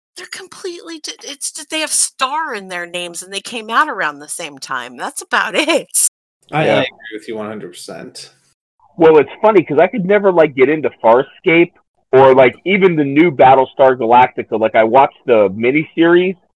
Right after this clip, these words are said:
Speaker 3: and that was okay, but I could never get into the series. I don't know,
Speaker 1: Battlestar
Speaker 3: I guess
Speaker 1: Galactica
Speaker 3: I'm
Speaker 1: is
Speaker 3: a
Speaker 1: actually closer to Star Wars.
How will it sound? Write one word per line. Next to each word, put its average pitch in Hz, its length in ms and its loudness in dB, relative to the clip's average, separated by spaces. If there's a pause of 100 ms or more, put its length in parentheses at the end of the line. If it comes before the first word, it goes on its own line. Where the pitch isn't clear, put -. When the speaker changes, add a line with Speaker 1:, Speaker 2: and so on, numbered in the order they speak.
(160)
Speaker 3:
and 110 140 -2
that 131 180 6
was 151 220 0
okay, 165 320 2
but 147 140 2
I 131 60 0
could 127 220 -10
never 160 280 0
get 147 240 -4
into 143 320 -6
the 113 120 -12 (240)
series. 104 440 -2 (340)
I 262 100 4
don't 135 140 2
know, - 60 2
Speaker 1:
Battlestar - 160 6
Speaker 3:
I - 60 0
guess - 120 4
Speaker 1:
Galactica - 60 -10 (100)
Speaker 3:
I'm - 60 -8
Speaker 1:
is - 60 -2
Speaker 3:
a 139 40 0
Speaker 1:
actually 165 340 -6
closer - 360 -10
to - 80 -18
Star 127 340 -6
Wars. - 460 -16